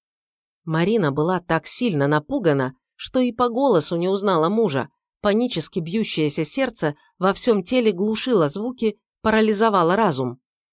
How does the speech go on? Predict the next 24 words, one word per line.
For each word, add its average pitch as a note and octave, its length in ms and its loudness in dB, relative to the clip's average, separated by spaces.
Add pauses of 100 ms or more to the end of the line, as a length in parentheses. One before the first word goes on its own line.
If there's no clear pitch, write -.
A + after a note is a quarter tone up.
(220)
Она E3+ 260 0
только F3 320 -2
видела F#3+ 320 0
постороннего G#3 680 0
мужчину, A3+ 640 -2 (340)
лихорадочно A#3 800 2
соображала, F3 760 2 (200)
что - 280 -2
за C4 160 2
тип C4 320 -4 (220)
ворвался F3 520 2
в D#3+ 40 -4
её E3+ 280 2
квартиру E3 640 0 (240)
и G#3+ 100 -4
чем G#3 420 0
это F3 260 0
грозит F#3+ 480 -2
ей. F3 360 -2 (580)
Он C#4+ 180 -2
спокойно E3 500 0
возился D#3 480 0
у C#3+ 80 -2
телевизора, A3+ 720 -2